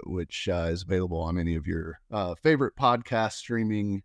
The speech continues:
uh, apps of choice. Um, but that's, that's where you can find me. And then, um, Mike Herndon N F L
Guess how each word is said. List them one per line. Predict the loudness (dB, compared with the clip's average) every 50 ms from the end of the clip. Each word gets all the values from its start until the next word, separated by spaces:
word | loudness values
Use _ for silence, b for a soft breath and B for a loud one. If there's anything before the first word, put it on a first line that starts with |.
| _ -6
uh, | -4 -2 -2 0 -2 -2 -2 -4 -2 -2
apps | -2 -2 -2 -4 -6 -12
of | -12 -10
choice. | -8 -4 -4 -2 -2 -2 -4 -8 -8 -6
Um, | -4 -4 -4 -4 -6 -8 -8 -8
but | -6 -4 -2
that's, | -2 -2 -2 -2
that's | -4 -4 -2
where | -2 -2
you | -2
can | -2 -2 0
find | 2 2 4 4
me. | 4 2
And | 2 2
then, | 2 2 2 0 0
um, | 0 0 0 0 0 -2 -4 -4 -2
Mike | 0 0 0 0 0 -2
Herndon | -2 -2 0 0 0 0 0 -2 -2
N | -4 -4 -4
F | -4 -4 -2 -2
L | 0 0 0 0 -2 -4